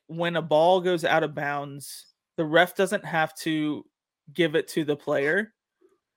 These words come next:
So it's very much pickup-esque where you could just take the ball from out of bounds, like, when it's a turnover, and then just throw it in. So they get a lot of transition buckets that way.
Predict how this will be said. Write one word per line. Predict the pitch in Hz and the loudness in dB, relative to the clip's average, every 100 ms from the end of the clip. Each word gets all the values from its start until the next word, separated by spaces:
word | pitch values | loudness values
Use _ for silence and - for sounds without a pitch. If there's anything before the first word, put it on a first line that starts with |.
| _ | _
So | - 170 | 6 8
it's | 160 | 8
very | 156 175 190 | 4 6 6
much | 190 175 - | 6 0 -2
pickup-esque | - 175 180 175 - - 147 170 - | -2 -2 0 -2 -2 0 0 -2 -6
where | 160 147 | -2 -2
you | 147 147 | -2 -6
could | 165 147 | -8 -6
just | 143 139 - _ _ - | -6 -6 -12 _ _ -6
take | 170 156 | -4 -4
the | 165 | 0
ball | 156 151 | 0 0
from | 165 | -4
out | 143 | -6
of | 143 | -4
bounds, | 139 139 143 147 | -4 -4 -6 -4
like, | 143 135 _ _ | -4 -4 _ _
when | 160 156 | -10 -8
it's | 139 | -4
a | 147 | -4
turnover, | - 147 147 156 143 | -4 -4 -2 0 0
and | 139 143 | 0 -4
then | 135 | -6
just | 143 - _ _ _ - | -8 -12 _ _ _ 2
throw | 156 151 | 4 4
it | 143 | 2
in. | 147 160 - - | 0 -4 -10 -20
So | - 180 | -4 4
they | 208 | 6
get | 254 | 6
a | |
lot | 208 156 151 160 | 4 2 4 4
of | 160 | 2
transition | - 160 156 156 160 | -2 -2 -2 -4 -4
buckets | 147 147 143 - | -2 -2 -4 -2
that | 147 - | -2 0
way. | 147 147 147 | -2 0 -2